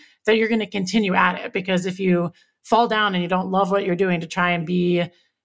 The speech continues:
better, quicker, faster at what you're doing, then you might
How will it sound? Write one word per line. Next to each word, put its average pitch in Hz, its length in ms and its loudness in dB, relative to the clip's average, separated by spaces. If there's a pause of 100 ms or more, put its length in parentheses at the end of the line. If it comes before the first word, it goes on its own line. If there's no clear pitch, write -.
better, 190 320 2
quicker, 185 400 -2
faster 185 500 -2
at 180 200 -2
what 196 180 -6
you're 190 140 -4
doing, 233 400 0
then 196 300 -2 (260)
you 196 200 -6
might 202 260 2